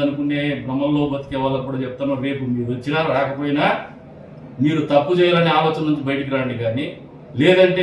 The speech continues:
మీకు జరిగినటువంటి చర్యల గురించి ఆలోచన చేసుకుని తప్పు చేసినారా లేదా అని చెప్పేసి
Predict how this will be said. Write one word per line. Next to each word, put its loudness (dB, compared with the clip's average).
మీకు 0
జరిగినటువంటి 0
చర్యల -2
గురించి -2
ఆలోచన -2
చేసుకుని -6
తప్పు -4
చేసినారా -2
లేదా -2
అని 0
చెప్పేసి -8